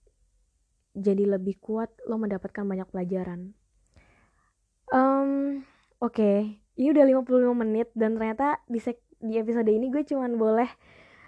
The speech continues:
eh, berbicara satu jam, dan mungkin juga kayaknya kalian bakal bosan banget gak sih kalau gue terlalu panjang,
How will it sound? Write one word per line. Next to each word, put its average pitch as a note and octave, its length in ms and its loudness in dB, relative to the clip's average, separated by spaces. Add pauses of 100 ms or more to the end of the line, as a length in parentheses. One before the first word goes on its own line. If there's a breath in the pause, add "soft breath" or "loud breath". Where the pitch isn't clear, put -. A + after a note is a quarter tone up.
(180 soft breath)
eh, A#3+ 320 6
berbicara A#3 480 2
satu C#4 220 0
jam, G#3 500 0
dan B3+ 160 2
mungkin D4 240 -2
juga C#4 160 2
kayaknya G4+ 320 -2 (140)
kalian G4+ 180 0
bakal C4+ 240 2
bosan G3 380 0
banget G3+ 240 -4
gak F#3 160 -6
sih A#3 100 -8
kalau G3+ 160 -2
gue F#3 460 -4 (420)
terlalu F#3+ 240 0
panjang, F#3+ 640 -4